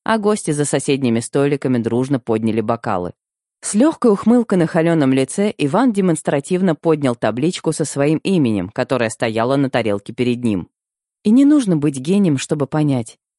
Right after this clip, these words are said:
единственное свободное место в самом дальнем углу зала отведено для Феликса.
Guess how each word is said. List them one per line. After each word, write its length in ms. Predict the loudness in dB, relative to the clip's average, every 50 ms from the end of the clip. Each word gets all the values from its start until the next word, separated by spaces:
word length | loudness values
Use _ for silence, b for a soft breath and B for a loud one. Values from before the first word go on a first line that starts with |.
| _ -4
единственное 720 | -2 0 0 2 2 0 0 0 -2 -2 0 0 2 0
свободное 580 | 0 0 -2 -2 0 0 -2 0 0 0 2 2
место 360 | 2 2 0 -2 -4 -6 -8
в 40 | -4
самом 460 | -2 -2 0 0 0 0 0 0 0
дальнем 340 | 0 0 2 2 0 0 0
углу 300 | 0 -2 -2 -2 -2 -2
зала 360 | 0 0 0 0 -2 -4 -4 -4
отведено 540 | -4 -6 -4 -4 -2 0 0 2 2 0 0
для 160 | 0 -2 -4
Феликса. 580 | -2 -2 -4 -2 -2 -4 -6 -8 -12 -12 -14